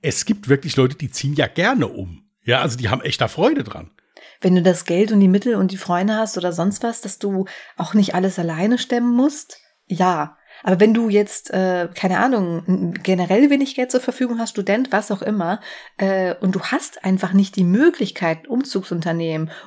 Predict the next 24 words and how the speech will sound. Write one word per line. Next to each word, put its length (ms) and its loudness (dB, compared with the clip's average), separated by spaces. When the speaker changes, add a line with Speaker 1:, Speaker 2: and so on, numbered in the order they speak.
Speaker 2:
oder 180 2
hast 220 -4
auch 80 -8
gar 160 -2
nicht 120 -2
so 100 -6
viel 140 -10
Freunde 680 2
oder, 640 0
mm, 360 -8
die 140 6
Möglichkeit, 880 4
dass 140 0
dir 100 -2
Leute 280 0
dabei 200 -4
helfen, 460 0
schwierig. 560 0
Dann 140 2
ist 120 -6
ein 60 -6
Umzug 360 -8
immer 240 2
Kacke. 440 -6